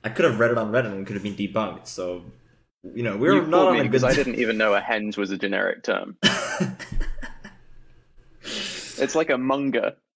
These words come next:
Speaker 2: Like, you've, you've heard of a fishmonger and an ironmonger, but I didn't realize that a monger is just a, a thing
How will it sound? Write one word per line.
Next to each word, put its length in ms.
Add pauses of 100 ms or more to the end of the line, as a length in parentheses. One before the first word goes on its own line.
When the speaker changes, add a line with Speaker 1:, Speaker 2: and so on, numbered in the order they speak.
(180)
Speaker 2:
Like, 320 (240)
you've, 280
you've 200
heard 200
of 100
a 60
fishmonger 680
and 80
an 80
ironmonger, 580
but 120
I 60
didn't 220
realize 300
that 160
a 40
monger 400
is 240
just 260
a, 140 (240)
a 80
thing 500